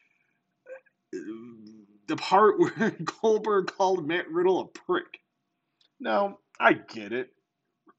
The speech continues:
These, these wrestling websites have a job to do. I totally get it. I was like, "Come on." Maybe Matt Riddle is a prick.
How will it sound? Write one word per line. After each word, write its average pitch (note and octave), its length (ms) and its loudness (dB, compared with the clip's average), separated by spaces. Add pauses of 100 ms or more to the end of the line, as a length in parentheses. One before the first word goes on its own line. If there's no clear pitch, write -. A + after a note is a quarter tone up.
(380)
These, E3+ 240 -12
these G#3 240 -4
wrestling C3+ 500 2
websites B2 540 0
have B2+ 160 0
a E3 60 6
job F#2 280 0
to D#2 80 -12
do. D#2+ 220 -16 (720)
I F#3+ 40 0 (280)
totally G#3+ 560 4
get E3 300 4
it. - 180 0 (840)
I F#4+ 40 -2
was F4 120 -2
like, G3 220 0
"Come G4 180 -2
on." G4 640 2 (2500)
Maybe C4+ 640 6
Matt B3+ 360 -2
Riddle A#3+ 320 0
is C4+ 140 0
a A#3+ 60 2
prick. - 440 -12